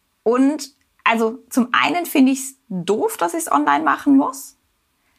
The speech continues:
Zum anderen finde ich's spannend für mich, weil es einfach, also weil wir wahrscheinlich immer wie mehr online machen müssen und ich das, diesen Muskel trainieren, äh, darf. Aber ich finde auch online, manchmal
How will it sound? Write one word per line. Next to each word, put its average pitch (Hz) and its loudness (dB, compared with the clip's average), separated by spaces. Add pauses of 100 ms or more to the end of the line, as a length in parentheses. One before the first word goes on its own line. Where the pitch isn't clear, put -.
(260)
Zum - -2
anderen 277 2
finde 262 2
ich's 247 -6
spannend 254 2
für 226 -2
mich, 269 0
weil 226 2
es 226 -8
einfach, 208 -2 (100)
also 214 -6 (160)
weil 196 -2
wir 196 -6
wahrscheinlich 202 -4
immer 214 -4
wie 202 -4
mehr 226 0
online 202 -2
machen 190 -2
müssen 220 -4
und 202 -6
ich 214 -10
das, - -12
diesen 220 2
Muskel 247 0
trainieren, 233 0 (100)
äh, 190 0
darf. 196 2 (320)
Aber 226 2
ich 277 0
finde 330 0
auch 330 -10
online, 359 2
manchmal 254 2